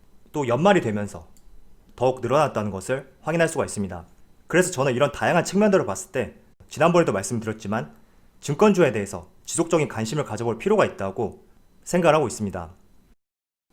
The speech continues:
자, 오늘 전반적으로 변동성이 조금 줄어들었던 그런 하루였다고 생각을 하고 있습니다. 새해부터 이번 주 월요일까지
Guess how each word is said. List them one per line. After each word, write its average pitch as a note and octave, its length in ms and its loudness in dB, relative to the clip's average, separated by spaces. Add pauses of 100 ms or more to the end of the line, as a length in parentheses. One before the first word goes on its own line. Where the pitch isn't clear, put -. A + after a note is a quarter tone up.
(300)
자, B2 160 2
오늘 C3 180 2
전반적으로 F3 540 4
변동성이 E3+ 520 2
조금 A#2 200 -4
줄어들었던 D#3 800 2 (220)
그런 B2 220 0
하루였다고 F3+ 460 4
생각을 C#3+ 240 -2
하고 C3+ 100 0
있습니다. F#2+ 460 -6 (500)
새해부터 F#3 460 4
이번 A#2+ 240 0
주 A#2 100 -4
월요일까지 G#2+ 600 -2